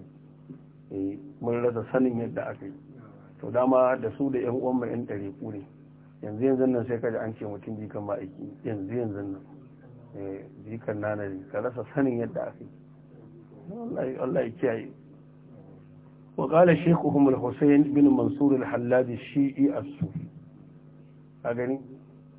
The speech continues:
Shi Al-Hallaju abu biyu ya haɗa, ga shi'anci ga sufanci. Yasa wani lokaci kakka dinga damun kanka. Za ka ga hatta wazanin akan wa-, ala wazani at-tashayyu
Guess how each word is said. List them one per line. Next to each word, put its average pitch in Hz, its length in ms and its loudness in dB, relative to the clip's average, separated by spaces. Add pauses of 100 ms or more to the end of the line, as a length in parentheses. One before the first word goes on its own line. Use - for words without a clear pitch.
(720)
Shi 156 140 2
Al-Hallaju 123 640 2
abu 110 240 -6
biyu 113 200 -4
ya 113 100 0
haɗa, - 300 -10 (100)
ga 107 160 -2
shi'anci 135 680 -4
ga 117 140 -2
sufanci. - 500 -14 (960)
Yasa 135 240 0
wani 139 160 4
lokaci 143 340 0
kakka 143 240 -4
dinga 120 260 -4
damun 110 320 -4
kanka. - 260 -14 (2000)
Za 123 120 2
ka 127 120 -2
ga 123 100 -2
hatta 123 400 0
wazanin 131 520 0
akan 120 260 -6
wa-, 120 220 -4
ala 117 260 0
wazani 123 300 -4
at-tashayyu 117 760 -8